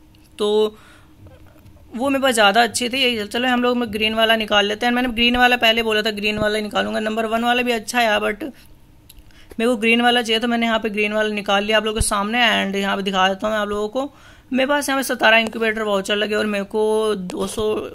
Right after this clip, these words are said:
एक सौ अस्सी के उस आसपास डायमंड लगेंगे, ठीक है। तो निकल गया finally। आ, अभी यहाँ पे रिफल में होता है क्या? रिफल में नहीं होता, गन कहाँ होता है?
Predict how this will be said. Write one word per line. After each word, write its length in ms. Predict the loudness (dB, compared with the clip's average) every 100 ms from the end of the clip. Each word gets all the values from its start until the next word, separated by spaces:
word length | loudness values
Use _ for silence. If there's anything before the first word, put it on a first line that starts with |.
| -8
एक 140 | -8
सौ 120 | -4 -6
अस्सी 420 | -6 -8 -6 -4
के 60 | -4
उस 120 | -6
आसपास 440 | -2 -4 -2 -4
डायमंड 260 | 0 -2 -2
लगेंगे, 320 | -4 -4 -4
ठीक 200 | -4 -4
है। 80 | -4 -10 -18 -16 -16 -8
तो 120 | -2 -2
निकल 320 | 0 0 2
गया 160 | 2 2
finally। 380 | 0 0 -4 -4 -8
आ, 360 | -2 2 4 2
अभी 260 | 0 -2 -2
यहाँ 300 | -2 -4 -2
पे 380 | 0 2 2 0 -8
रिफल 460 | -8 -6 -6 -4 -4
में 100 | -2
होता 260 | -6 -8
है 80 | -8
क्या? 220 | -8 -10 -14 -20 -20 -18 -18 -20 -20 -20 -20 -20 -20 -20 -14 -8
रिफल 360 | -8 -6 -4
में 120 | -2 -2
नहीं 100 | -4
होता, 280 | -4 -4 -2
गन 240 | -2 -4
कहाँ 220 | -6 -4
होता 340 | -4 -6 -8
है? 100 | -8